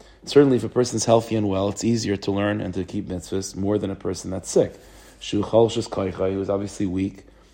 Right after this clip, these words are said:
go avoid the kasha, becomes a more difficult task. Ulufum tzara agra.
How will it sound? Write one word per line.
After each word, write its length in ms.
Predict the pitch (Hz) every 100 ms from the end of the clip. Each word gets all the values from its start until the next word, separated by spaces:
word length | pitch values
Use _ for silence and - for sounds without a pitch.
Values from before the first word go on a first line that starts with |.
| -
go 80 | 92
avoid 240 | 92 107
the 80 | 113
kasha, 340 | - 233 -
becomes 380 | 87 98 104 101
a 40 | 104
more 180 | 107
difficult 400 | 107 107 107 110
task. 420 | 170 147 85 - - - - -
Ulufum 500 | - 107 - 120 127
tzara 360 | - 95 107 123 196
agra. 240 | 208 202